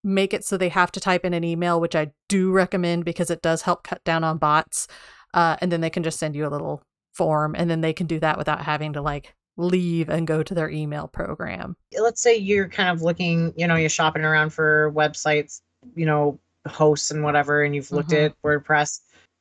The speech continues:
Speaker 2: The wor-, there's one thing I thought about WordPress, it's a little difficult to understand, but, um, when I was an illustrator, I used, uh, Squarespace, uh, and I really liked Squarespace. It was super duper easy. I just didn't like the way the blog posts looked. That's why I switched to WordPress.
Speaker 1: Mm-hmm.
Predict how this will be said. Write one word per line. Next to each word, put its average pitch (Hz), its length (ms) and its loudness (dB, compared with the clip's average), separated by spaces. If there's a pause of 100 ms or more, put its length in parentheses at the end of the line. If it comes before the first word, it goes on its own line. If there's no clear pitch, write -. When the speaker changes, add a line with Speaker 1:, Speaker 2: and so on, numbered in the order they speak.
(120)
Speaker 2:
The 226 180 4
wor-, 233 220 4
there's 240 300 2
one 233 240 -4
thing 226 140 -6
I 190 80 -2
thought 175 200 -2
about 165 200 2
WordPress, 160 320 0
it's - 340 -6
a - 20 -10
little 214 300 0
difficult 170 560 -6
to 147 100 -8
understand, 147 640 -4
but, 143 220 -2
um, 139 440 -2 (180)
when 175 180 2
I 180 120 4
was 196 160 2
an 156 200 -4
illustrator, 147 500 -2
I 135 100 -2
used, 165 460 -2
uh, 139 240 0
Squarespace, 165 920 -2 (260)
uh, 156 240 4
and 165 80 0
I 190 60 4
really 196 240 2
liked 135 240 -2
Squarespace. 143 500 -2
It 147 40 -2
was 143 120 -6
super - 720 -2
duper 135 400 -6
easy. 120 480 -6 (320)
I 156 80 2
just 165 160 -2
didn't 160 140 -4
like 147 160 -4
the 143 80 -4
way 135 220 0
the 123 100 -4
blog 123 340 -2
posts 135 240 -4
looked. 135 160 -6
That's 131 220 -2
why 123 100 0
I 120 40 -4
switched - 320 -8
to 143 40 -12
WordPress. 139 540 -2
Speaker 1:
Mm-hmm. 156 80 -6